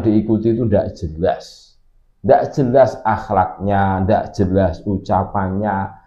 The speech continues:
ndak jelas nasabnya, kan gitu. <laughs> Ndak jelas haplogrupnya, sampai Dokter Sugeng itu bertanya, "Haplogrupnya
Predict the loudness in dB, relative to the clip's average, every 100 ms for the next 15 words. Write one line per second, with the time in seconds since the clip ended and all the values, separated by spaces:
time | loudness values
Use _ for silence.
0 | _ _ 2 4 4 -4 0 2 2 -2
1 | -4 -4 -2 -2 -2 -4 -2 -2 4 4
2 | 4 0 0 -4 -4 _ -8 -8 -14 -16
3 | -18 -20 -20 _ _ _ _ 2 2 2
4 | -6 4 4 4 -4 -18 _ -20 _ _
5 | _ _ _ _ _ 4 6 6 6 4
6 | 4 2 2 0 2 4 4 0 -2 -2
7 | 0 0 -2 -4 -4 -4 -6 -8 -2 -2
8 | -2 -2 -4 -6 -6 -8 -4 -4 -2 -4
9 | -4 -6 -8 -12 _ _ -2 -2 -2 0
10 | 0 0 0 -2 0 0 0 -2